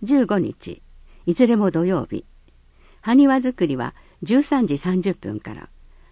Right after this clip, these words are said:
勾玉作りは十四時三十分から行います。対象は小学生以上の方。定員は埴輪作り、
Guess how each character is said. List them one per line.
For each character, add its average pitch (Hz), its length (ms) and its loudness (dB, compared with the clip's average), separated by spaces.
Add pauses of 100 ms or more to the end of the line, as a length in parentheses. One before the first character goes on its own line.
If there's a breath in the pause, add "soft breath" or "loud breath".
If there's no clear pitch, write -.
(140)
勾 254 260 2
玉 240 280 -2
作 202 240 -4
り 123 120 -4
は - 140 -8 (360 soft breath)
十 285 200 4
四 196 140 4
時 135 140 -6
三 208 200 2
十 214 120 0
分 139 260 -4
か 151 120 -2
ら 120 120 -4
行 117 180 -8
い 117 220 -10
ま 117 120 -8
す。 - 280 -20 (920)
対 254 160 0
象 233 280 0
は 175 220 0
小 269 220 2
学 254 200 0
生 233 240 -2
以 220 60 -2
上 147 200 -4
の 131 120 -4
方。 - 340 -12 (840)
定 262 180 4
員 226 260 0
は 165 180 -2 (320)
埴 269 280 6
輪 262 160 2
作 196 300 -6
り、 - 180 -10